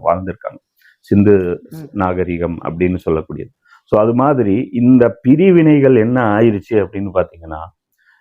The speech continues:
Speaker 1: இந்த பிரிவினைகள், அந்த, அந்த நாடுகள் இந்த மாதிரியான பவுண்டரிகள் போட்டு முஸ்லிம்களுக்குள்ள ஒருவருக்கொருவர் அந்த ஏற்றத்தாழ்வு கற்பிக்கப்பட்டு,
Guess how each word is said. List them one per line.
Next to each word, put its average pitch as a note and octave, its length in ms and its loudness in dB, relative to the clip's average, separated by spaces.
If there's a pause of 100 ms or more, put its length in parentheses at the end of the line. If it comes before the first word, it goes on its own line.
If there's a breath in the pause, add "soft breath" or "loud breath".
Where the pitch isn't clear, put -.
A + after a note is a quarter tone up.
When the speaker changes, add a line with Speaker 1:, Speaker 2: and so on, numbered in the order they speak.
(100)
Speaker 1:
இந்த G2 120 2 (120)
பிரிவினைகள், C3 760 2 (260)
அந்த, G2+ 260 0 (420)
அந்த G2 180 -4
நாடுகள் G2 640 0
இந்த G2 200 -4
மாதிரியான G2+ 440 0
பவுண்டரிகள் F#2 500 -6
போட்டு F2+ 260 -4
முஸ்லிம்களுக்குள்ள A2+ 920 -2
ஒருவருக்கொருவர் G#2 760 0
அந்த F#2+ 260 -2 (760 soft breath)
ஏற்றத்தாழ்வு G#2 640 0 (140)
கற்பிக்கப்பட்டு, F#2+ 800 -4